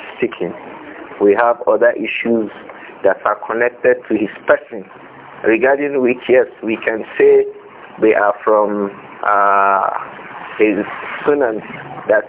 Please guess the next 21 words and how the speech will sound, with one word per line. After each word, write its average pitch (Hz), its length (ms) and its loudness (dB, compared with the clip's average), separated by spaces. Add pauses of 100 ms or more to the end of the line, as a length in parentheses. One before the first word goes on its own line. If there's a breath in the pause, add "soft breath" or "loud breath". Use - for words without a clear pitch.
(100)
are 104 200 0
connected 123 540 2
to 110 80 -2
his 101 140 -6 (100)
person, 107 340 -2
khulkiya 107 680 2
or 98 400 4 (300)
khalkiya. 110 580 0 (760)
So 104 80 2
we 110 140 2
can 120 180 -4 (100)
take 156 220 -4
from 98 240 0
them. 98 160 4 (720)
One 196 360 4 (120)
single 165 360 2 (100)
thing 123 300 2 (560)
will 117 320 4 (160)
change 170 500 2 (420)
that 131 140 2 (160)
sunnah 120 300 4